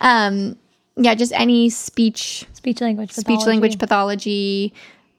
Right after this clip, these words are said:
Speaker 1: They kind of, again, have a little bit different or vary,
Speaker 2: Yeah,
Speaker 1: but
Speaker 2: the names may vary.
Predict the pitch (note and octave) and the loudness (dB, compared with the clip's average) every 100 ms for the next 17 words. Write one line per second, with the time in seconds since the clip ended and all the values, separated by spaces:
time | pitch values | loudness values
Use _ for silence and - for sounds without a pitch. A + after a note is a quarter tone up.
0 | _ _ A3+ G#3+ G#3 - G#3+ G#3+ G#3+ G3+ | _ _ 4 4 2 0 0 0 0 0
1 | G3 G#3 A#3 _ _ A#3 A3 G#3 G3 G3 | 0 -4 -6 _ _ -6 -2 -2 0 0
2 | G#3+ B3 - C#4 C4+ D4+ D4 D4 C4+ - | 0 0 0 0 0 0 0 0 -6 -6
3 | F#4+ A3+ A3+ A#3+ B3+ C#4 C#4+ C4 B3 A3 | 0 0 2 4 4 4 4 6 6 6
4 | G#3+ G#3+ A#3 A#3 A#3+ G#3+ A3 G#3+ G3+ G3+ | 4 2 2 4 4 2 0 0 0 -2
5 | G#3 A3 | 0 -2